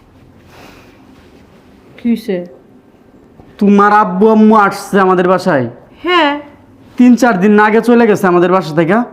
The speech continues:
Speaker 2: ওনারা না তিন চার দিন আগে আসছিল?
Speaker 1: এটা তো ওনাদেরই বাসা, বলো, ওনাদের তিন চার দিনের হিসাব করে লাভ আছে? ভালো কথা, শোনো, আব্বু একটা দরকার আসছে।
Speaker 2: কি দরকার?
Speaker 1: ওই আব্বুর সত্তর হাজার টাকা লাগবে আর আম্মুর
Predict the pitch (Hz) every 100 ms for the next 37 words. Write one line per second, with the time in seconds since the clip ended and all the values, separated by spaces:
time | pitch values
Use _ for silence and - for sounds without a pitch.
0 | - - _ - 180 180 185 185 233 214
1 | 180 180 180 185 147 190 175 233 381 440
2 | 466 403 302 294 254 247 - 208 196 254
3 | 262 311 302 277 285 349 349 359 294 285
4 | 233 233 294 302 277 262 247 240 269 277
5 | 220 170 185 - - 226 185 - - _
6 | - _ 208 202 240 233 214 220 247 233
7 | - - 190 - - - 190 185 151 143
8 | 120 - - _ _ _ - _ _ _
9 | _ _ _ _ - - 185 185 175 170
10 | 160 - - _ _ _ - - - -
11 | 196 190 196 226 196 233 233 220 202 202
12 | 233 233 233 220 190 226 208 160 175 165
13 | - 202 196